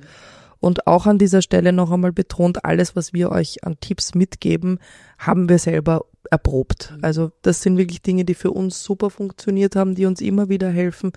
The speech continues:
Speaker 1: wo wir uns nicht nur mit euch austauschen, sondern uns auch gegenseitig austauschen.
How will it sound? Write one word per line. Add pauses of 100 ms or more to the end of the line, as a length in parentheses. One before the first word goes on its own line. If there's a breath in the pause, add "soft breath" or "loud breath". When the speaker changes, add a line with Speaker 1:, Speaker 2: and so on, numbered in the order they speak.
(480 loud breath)
Speaker 1:
wo
wir
uns
nicht
nur
mit
euch
austauschen,
sondern
uns
auch
gegenseitig
austauschen.